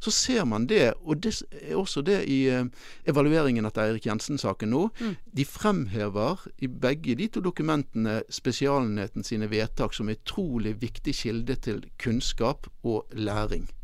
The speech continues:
Speaker 1: Så det må være min, eh, appell her nå. Hjemmesiden vår, Twitter
Speaker 2: <laughs>
Speaker 1: og, eh, årsrapporten vår.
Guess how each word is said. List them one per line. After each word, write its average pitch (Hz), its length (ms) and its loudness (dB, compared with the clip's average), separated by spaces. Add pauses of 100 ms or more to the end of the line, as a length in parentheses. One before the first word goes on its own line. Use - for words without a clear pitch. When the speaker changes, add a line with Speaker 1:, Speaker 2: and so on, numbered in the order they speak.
(480)
Speaker 1:
Så 143 120 0
det 190 300 6
må 127 140 4
være 139 260 4
min, 135 320 2
eh, 98 160 -4
appell 139 360 0
her 117 100 2
nå. 147 280 4 (680)
Hjemmesiden 156 520 6
vår, 165 240 6 (460)
Twitter 131 560 6 (160)
Speaker 2:
<laughs> - 160 -8
Speaker 1:
og, 117 360 4
eh, 107 160 2
årsrapporten 98 600 -2
vår. 92 200 -10